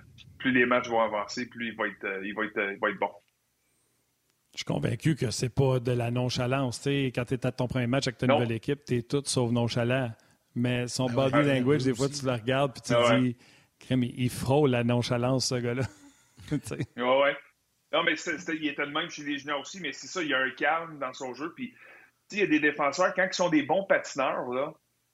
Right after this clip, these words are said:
Speaker 1: tu sais, contrairement, mettons, à Denis Gauthier, c'est une patinoire, puis il faut qu'il parte du point A au point B rapidement, là, c'est,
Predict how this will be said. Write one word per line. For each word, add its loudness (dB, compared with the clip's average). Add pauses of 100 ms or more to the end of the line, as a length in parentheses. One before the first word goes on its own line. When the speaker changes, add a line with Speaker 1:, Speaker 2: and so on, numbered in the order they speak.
(460)
Speaker 1:
tu 2
sais, -4 (240)
contrairement, 4
mettons, 2
à 4
Denis 0
Gauthier, -4
c'est -4
une -6
patinoire, 2
puis -12
il -16
faut 2
qu'il -12
parte 4
du -12
point 4
A 4
au 2
point 2
B 0
rapidement, -2
là, -2
c'est, -12